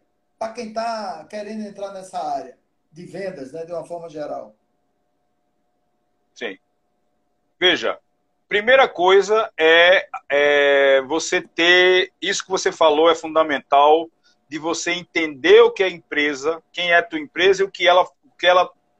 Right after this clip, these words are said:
Speaker 2: é, fornece de universo pra você, é, é, é, é, repassar pro seu cliente,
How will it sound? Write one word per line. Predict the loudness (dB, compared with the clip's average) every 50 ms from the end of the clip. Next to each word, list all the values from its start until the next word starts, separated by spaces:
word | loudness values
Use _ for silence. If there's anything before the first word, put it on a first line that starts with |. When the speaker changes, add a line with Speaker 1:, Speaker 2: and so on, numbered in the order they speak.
| _ -6
Speaker 2:
é, | -4 -2 -2 -4 -4
fornece | 0 0 0 2 2 2 2 2 2 2 -2 -8
de | -8 -8 -8
universo | -8 -8 -12 -14 -8 -2 0 2 2 2 0 -4 -10
pra | -6 -4 -4 -4
você, | -4 -6 -8 -8 -6 -4 -4 -4 -6 -8 _ _ _ _ _ _ _ _ _ _ _ -6
é, | -4 -4
é, | -4 -2 -2 -2 -2 0 -2 -4 -2 -4 -4 -4 -4 -6
é, | -4
é, | -2
repassar | -2 -2 0 0 0 0 2 0 0 -2
pro | -2 -6
seu | -8 -8 -8
cliente, | -8 -10 -12 -12 -12 -12 -16